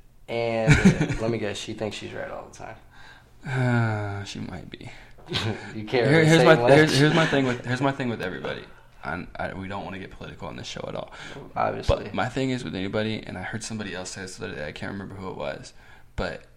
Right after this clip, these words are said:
Speaker 2: nowadays, <laughs> it's, with social media, it's just, like, kids like followings. So
Speaker 1: Yeah,
Speaker 2: you
Speaker 1: definitely.
Speaker 2: see that, and I'm not defending Trump,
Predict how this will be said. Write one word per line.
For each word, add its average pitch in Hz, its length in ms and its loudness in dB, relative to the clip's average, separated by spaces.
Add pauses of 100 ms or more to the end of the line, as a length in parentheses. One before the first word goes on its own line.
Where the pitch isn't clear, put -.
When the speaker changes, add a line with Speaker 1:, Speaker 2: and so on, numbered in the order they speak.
(340)
Speaker 2:
nowadays, 110 840 -2 (220)
<laughs> - 800 -12
it's, 214 200 -6 (500)
with 101 140 -10
social 117 340 -6
media, 101 420 -6
it's 101 100 -14
just, - 160 -12
like, 85 300 -14 (960)
kids 110 280 -8
like 110 160 -6
followings. 76 760 -6 (380)
So - 240 -12
Speaker 1:
Yeah, 82 220 -4 (260)
Speaker 2:
you 104 120 -16
Speaker 1:
definitely. - 280 -8
Speaker 2:
see 110 160 -8
that, 95 500 -2 (160)
and 98 100 -8
I'm 98 80 -8
not 98 160 -8
defending 87 320 -14
Trump, - 360 -16